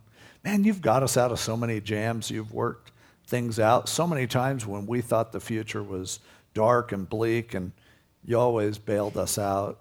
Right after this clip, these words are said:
in the past. And we confess that, and we ask for faith to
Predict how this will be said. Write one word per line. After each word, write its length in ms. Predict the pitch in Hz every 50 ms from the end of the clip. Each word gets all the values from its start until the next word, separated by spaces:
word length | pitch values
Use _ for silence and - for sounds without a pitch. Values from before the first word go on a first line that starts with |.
| _ _
in 160 | 110 107 104
the 80 | 101 98
past. 640 | - 110 101 92 92 92 98 98 92 - - -
And 160 | 104 101 98 - - - - - _
we 140 | 120 123 117
confess 600 | - - 120 113 - - 120 120 120 120 - -
that, 300 | 107 101 101 101 101 98
and 160 | 95 98 101
we 140 | 107 107 107
ask 340 | 113 113 113 107 - -
for 300 | - - - 107 104 104 - - _ _ - _ _
faith 540 | _ - - 117 120 127 131 123 127 - -
to 440 | - 123 117 113 107 107 107 107 104